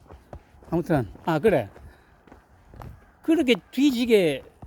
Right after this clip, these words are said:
그, 저기, 이제 아시안 게임 개막하던 날 뒤지게 맞고, 그래서 제가 뭐, 하여튼 선생들이 이제 막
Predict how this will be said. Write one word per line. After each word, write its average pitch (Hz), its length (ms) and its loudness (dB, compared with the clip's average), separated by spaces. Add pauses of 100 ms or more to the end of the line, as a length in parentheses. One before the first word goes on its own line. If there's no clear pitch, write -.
(320)
그, 160 340 -2
저기, 131 340 -4 (560)
이제 139 360 -4 (1000)
아시안 190 280 -2
게임 185 160 2
개막하던 160 400 0
날 104 180 -6 (920)
뒤지게 208 280 0
맞고, 165 360 -2 (1600)
그래서 175 180 -6
제가 175 280 0 (1160)
뭐, 233 320 6 (2500)
하여튼 226 360 -2 (1700)
선생들이 196 480 2
이제 160 140 2
막 151 180 0